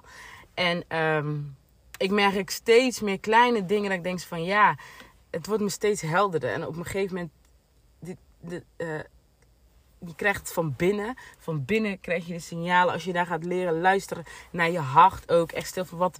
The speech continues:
wil je, wat wil jij? Wat wilt je hart? En niet wat je, wat je mind wilt. Nee, wat wilt je hart? Wat wil je hart? En kijk, het stukje... Als ik nou bijvoorbeeld dit opdracht zou doen...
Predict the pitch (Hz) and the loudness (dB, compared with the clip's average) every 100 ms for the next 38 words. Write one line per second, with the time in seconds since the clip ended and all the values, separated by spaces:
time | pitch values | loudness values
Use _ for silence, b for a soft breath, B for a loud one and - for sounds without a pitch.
0 | 131 185 208 180 123 180 160 165 226 208 | -2 2 2 2 -2 -4 -2 2 4 4
1 | 147 127 170 165 202 240 175 135 120 - | 2 2 -2 0 2 2 0 -4 -6 -10
2 | - B B B B B 185 180 190 262 | -16 B B B B B 0 2 4 2
3 | - 196 - 165 151 190 - 160 170 214 | 2 -4 0 -2 0 -4 -2 -2 6 6
4 | 220 196 147 135 147 - B B 180 180 | 6 0 0 0 -2 -12 B B -2 0
5 | 180 185 156 190 196 160 113 113 156 139 | 2 -2 0 0 0 -2 -4 0 4 4
6 | - - - - 156 196 170 202 196 160 | 4 -14 -20 -6 -4 -4 -2 0 0 -2
7 | 131 143 - - 180 185 165 143 - - | 4 4 4 -4 -4 0 0 -2 -10 -12
8 | - 156 - 254 254 214 - - _ _ | -8 -8 -6 -4 -4 -4 -6 -8 _ _
9 | _ - 202 214 202 196 170 202 180 180 | _ -2 -2 2 2 2 0 -2 -2 -4
10 | 147 233 226 - 190 160 185 | 0 0 0 -2 -4 -4 -4